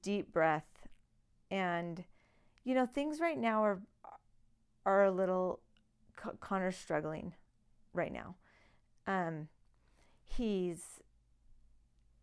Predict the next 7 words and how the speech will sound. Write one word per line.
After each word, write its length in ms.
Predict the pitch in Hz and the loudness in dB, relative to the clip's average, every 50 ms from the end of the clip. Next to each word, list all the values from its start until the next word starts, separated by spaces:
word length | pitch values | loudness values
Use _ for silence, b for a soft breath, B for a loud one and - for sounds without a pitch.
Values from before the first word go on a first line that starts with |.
| _ _ | _ _
he 300 | - - - - - 226 | -20 -10 -6 -2 0 0
hates 840 | 220 - - - - - - 220 190 180 - - - - - - - - - - _ - | -2 -2 -6 -14 -14 -8 -4 -2 -2 -2 -2 -6 -12 -20 -20 -20 -20 -20 -20 -20 _ -10
going 220 | - 180 170 165 160 | -6 -4 -4 -4 -4
to 60 | 165 | -8
school 360 | - - - - - - - - _ _ _ _ _ _ _ _ _ _ _ _ _ _ _ _ - | -12 -16 -14 -16 -16 -16 -18 -20 _ _ _ _ _ _ _ _ _ _ _ _ _ _ _ _ -2
more 360 | 208 214 220 240 269 311 320 | 2 4 6 6 6 6 6
than 360 | 254 262 240 220 208 196 190 | 4 4 2 2 2 -2 -4